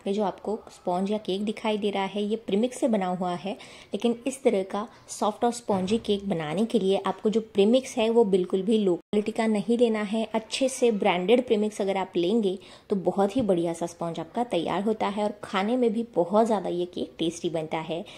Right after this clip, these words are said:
तो ये गुडरिच या पिल्सबरी का केक प्रीमिक्स है जो मैं ज़्यादातर यूज़ करती हूँ। तो यहाँ पर चौथी टिप हमारी है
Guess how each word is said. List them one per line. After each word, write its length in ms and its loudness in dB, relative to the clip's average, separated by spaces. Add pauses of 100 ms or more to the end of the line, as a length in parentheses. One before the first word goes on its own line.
(240)
तो 60 2
ये 180 2
गुडरिच 600 4
या 200 2 (200)
पिल्सबरी 480 6
का 140 -2 (160)
केक 200 0
प्रीमिक्स 360 -2
है 120 2
जो 120 0
मैं 160 0
ज़्यादातर 400 -2
यूज़ 300 0
करती 300 -4
हूँ। 240 -8 (460)
तो 60 4
यहाँ 300 0
पर 180 0 (300)
चौथी 340 4
टिप 240 2
हमारी 340 0
है 200 -2